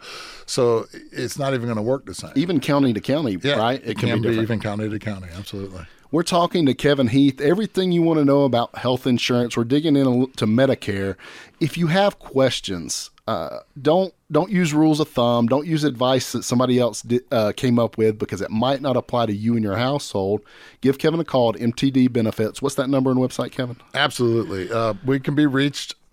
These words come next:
Speaker 1: by our, uh, office line, which is six seven eight,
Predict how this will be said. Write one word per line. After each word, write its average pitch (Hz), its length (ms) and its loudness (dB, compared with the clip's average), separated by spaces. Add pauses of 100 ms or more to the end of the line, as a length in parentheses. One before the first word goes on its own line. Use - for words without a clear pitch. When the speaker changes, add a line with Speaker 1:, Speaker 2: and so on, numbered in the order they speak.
(180)
Speaker 1:
by 117 420 2
our, 104 400 -2 (600)
uh, 98 220 -4
office 139 420 0
line, 143 320 2
which 120 200 -2
is 101 100 -4
six - 320 -2
seven 117 460 0 (100)
eight, 127 340 -4